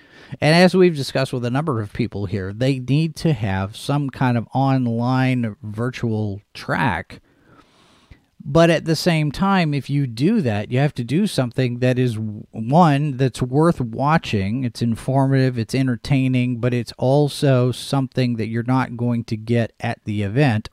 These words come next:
or you get in addition to the event. It's supplemental to the event. But it's also, it also has to be satisfying enough for the people who can't attend the event that it's worth the time to invest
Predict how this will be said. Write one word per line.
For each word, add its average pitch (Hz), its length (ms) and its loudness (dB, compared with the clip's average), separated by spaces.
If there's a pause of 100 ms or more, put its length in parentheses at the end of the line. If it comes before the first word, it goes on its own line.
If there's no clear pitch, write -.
or 156 380 6 (320)
you 170 200 8
get 156 300 2
in 151 160 0
addition 151 420 6
to 139 120 6
the 110 160 2
event. 92 440 -2 (600)
It's - 160 -6
supplemental 165 640 2
to 117 180 2
the 98 160 -4
event. 82 440 -10 (960)
But 156 240 6
it's 151 160 2
also, 160 320 2 (140)
it 147 260 -4
also 160 360 4
has 156 240 4
to - 100 2
be 143 180 0
satisfying 139 840 4
enough 131 400 4
for - 100 -2
the 120 140 0
people 135 320 0
who 110 160 -4
can't 220 400 0
attend 127 480 0
the 113 140 2
event 107 480 0
that 135 140 2
it's 143 200 -2
worth 139 440 -2
the 147 200 0
time 107 480 -4
to - 180 -4
invest 104 560 -4